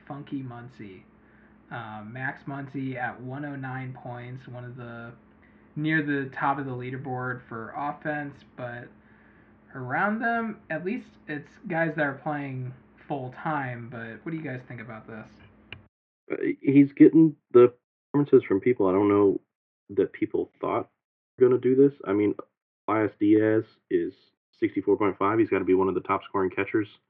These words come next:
Speaker 2: I don't know how many people believed that Geraldo Perdomo would even keep his job, and he's been playing out of his mind.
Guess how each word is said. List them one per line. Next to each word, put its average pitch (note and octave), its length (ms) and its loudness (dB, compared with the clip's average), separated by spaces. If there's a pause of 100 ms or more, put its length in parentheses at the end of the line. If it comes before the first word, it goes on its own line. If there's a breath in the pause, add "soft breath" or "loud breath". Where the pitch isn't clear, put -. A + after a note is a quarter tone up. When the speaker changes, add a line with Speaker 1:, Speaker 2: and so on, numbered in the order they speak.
(520)
Speaker 2:
I - 40 -10
don't G2+ 120 0
know F#2+ 100 2
how G2 200 4
many G#2 160 2
people G2+ 280 0
believed F#2 460 4
that F#2 200 -2
Geraldo F#2 400 2
Perdomo G2 440 -4
would F#2 140 0
even F2+ 240 -4
keep - 200 -8
his - 160 -6 (100)
job, E2+ 420 -2 (600)
and F2+ 160 -10
he's F2+ 140 -6
been E2 200 -4
playing F2+ 280 -4
out F#2 140 -4
of F2+ 60 -4
his D#2+ 120 -4
mind. G2+ 400 -2